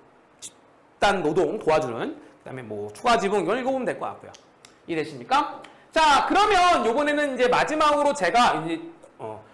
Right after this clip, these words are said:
우리가 이제 배운 부분을 정리를 좀 하면서 제철의 설명 잠깐, 제철 행사. 이게 굉장히 중요한데.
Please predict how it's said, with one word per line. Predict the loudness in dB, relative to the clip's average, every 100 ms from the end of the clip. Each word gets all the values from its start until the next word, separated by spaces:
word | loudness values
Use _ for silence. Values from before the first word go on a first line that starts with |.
| _ _
우리가 | -4 -4
이제 | -4
배운 | 0 2 2
부분을 | -4 -2 0 0 -2 -10
정리를 | -14 -8 -8 -8
좀 | -6
하면서 | -2 -2 2 2 2 0 -6 -18 -20 _ _
제철의 | -8 -4 -4 -2 0 2
설명 | 2 0
잠깐, | -4 -10 -12
제철 | -14 -10 -10
행사. | -8 -6 -6
이게 | -8
굉장히 | -10 -10
중요한데. | -8 -8 -6 -6 -8